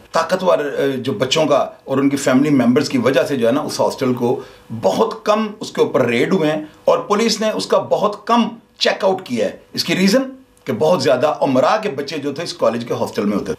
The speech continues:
नाज़रीन स्टोरी का जो आगाज़ है ना वो यहाँ से शुरू होता है कि, अ, एंटी डकैती स्टाफ किला गुजर सिंह पुलिस जो है ना वो एक raiding party तैयार करती है और वो raiding party जब मदर तिब्बी की तरफ raid करती है तो तिब्बी arrest नहीं होता, ये भागने में,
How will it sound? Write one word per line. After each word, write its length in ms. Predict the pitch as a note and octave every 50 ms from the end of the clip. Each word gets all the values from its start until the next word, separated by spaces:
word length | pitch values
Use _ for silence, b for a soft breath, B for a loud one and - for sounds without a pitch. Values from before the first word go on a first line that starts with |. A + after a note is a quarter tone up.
| - -
नाज़रीन 400 | C#3+ D#3+ F3 F#3+ G#3 A3+ A3+ A3+
स्टोरी 440 | A3 - - - F3+ F3+ G3 G#3 G#3
का 200 | G#3 G#3 F#3+ F#3
जो 120 | - -
आगाज़ 460 | F#3 - C#3+ C#3+ B2+ B2+ C3+ D3 E3 F3+
है 60 | F3
ना 60 | F3+
वो 80 | F3+ D3+
यहाँ 220 | C#3+ B2+ C#3 E3
से 260 | D#3+ - F3+ E3 D#3
शुरू 220 | C#3+ - D#3 D3 C3+
होता 180 | A2+ - -
है 100 | D3 D3
कि, 480 | C#3 - D#3 D3+ D3+ D#3 D#3 D3 B B B B - - -
अ, 40 | -
एंटी 360 | C#3+ - - E3+ E3+ - G3+
डकैती 340 | G3 E3+ - D#3+ C#3+ C#3+ E3
स्टाफ 340 | - - D#3 C3+ C3+ - -
किला 140 | D3+ D3+
गुजर 320 | C#3 A#2 A2 A2 A2+ D#3 C#3+
सिंह 380 | - E3 D#3 D3 C#3 C#3+ C#3 C3 -
पुलिस 340 | B2 A#2 B2 E3 F3+ - -
जो 100 | C#3+ C3
है 80 | A#2 A2
ना 240 | A#2+ C3 C3 B2+ -
वो 400 | B2+ B2+ C#3 C#3 C#3 C3+ B2+ - -
एक 140 | B2+ B2 B2
raiding 320 | A#2 A2 G#2+ C#3+ D3+ -
party 240 | A2+ A2+ A#2 A2+ A#2
तैयार 360 | - A#2 G#2+ G2+ A2 B2+ C#3+
करती 280 | - C#3 A2 - C3+ A#2
है 220 | A2+ G#2+ G2+ B B B B B B - -
और 140 | B2+ C#3 C#3
वो 180 | C3 C#3 C#3+
raiding 340 | C#3 C3 B2 A#2+ C#3+ D3 D3
party 240 | D3 C3 A#2+ B2 B2+
जब 140 | B2 C3 B2
मदर 240 | B2 B2+ A#2+ D3
तिब्बी 280 | A#2+ - - C#3+ C#3+ D#3+
की 100 | D3 D3
तरफ 220 | C3 C3+ B2 A2+ G2
raid 340 | G2 G#2 A#2 C#3 D3 D#3 -
करती 260 | C#3+ - - - C3+
है 120 | B2+ B2
तो 100 | B2 C3+
तिब्बी 580 | C3 - - - D#3 C#3 B2+ C3 F3+ F3+ F3 - -
arrest 340 | C3 A#2+ A#2+ A#2 - - -
नहीं 160 | A#2+ A#2+ C3
होता, 280 | F3+ D#3+ G#2+ - C3 B2
ये 120 | B2+ B2+
भागने 420 | A2+ G2+ A#2+ G#2+ F#2+ G2+ A2 A#2+
में, 220 | B2 B2 B2 A#2